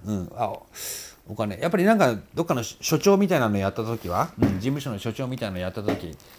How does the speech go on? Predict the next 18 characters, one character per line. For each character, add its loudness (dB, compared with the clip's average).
と -8
か -4
ね、 0
あ、 -8
は 4
お 4
金 -2
関 -2
係 -4
自 -4
分 -2
で -4
や -4
っ -10
て -12
た -4
け -6
ど。 -12